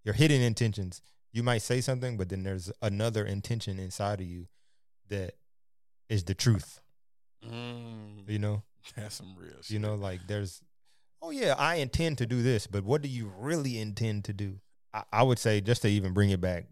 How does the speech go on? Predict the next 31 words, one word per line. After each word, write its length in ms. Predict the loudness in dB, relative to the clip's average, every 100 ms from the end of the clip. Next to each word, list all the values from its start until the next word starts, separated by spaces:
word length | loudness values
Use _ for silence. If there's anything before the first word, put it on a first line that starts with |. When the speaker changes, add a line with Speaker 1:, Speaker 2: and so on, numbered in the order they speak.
| -6
Speaker 1:
to, 140 | -4
like, 260 | -2 -4 -6 -14 _ -8
why 320 | 0 2 4
I 40 | 2
started 360 | -2 -4 -4
this 260 | -6 -10 -10 -6
episode 640 | -4 -4 -4 -4 -6 -10 -16 _
on 440 | -4 -2 -2 -4 -4
pushing 240 | -4 -2
past 180 | -2 -2
your 100 | -2
anxiousness 460 | -4 -4 -8 -8 -6
and 100 | -6
where 120 | -6
I 60 |
was, 440 | -6 -6 -6 -8 -10
like, 180 | -10 -10 -14 _ _ _ _ -4
I 120 | -4
credit 420 | 2 4 4 2 -2
therapy 480 | 0 0 -4 -8 -10 _ _ _ _ _
and 600 | -6 -4 -6 -8 -10 -14 _ _ _ _
the 80 | -4
awareness 560 | -2 -2 -2 -2 -4 -8
to 100 | -10
be 160 | -8
able 200 | -8 -10 -12
to 100 | -12
push 220 | -14 -10
past 340 | -8 -8 -8 -10
things 220 | -12 -8
now. 340 | -6 -6 -6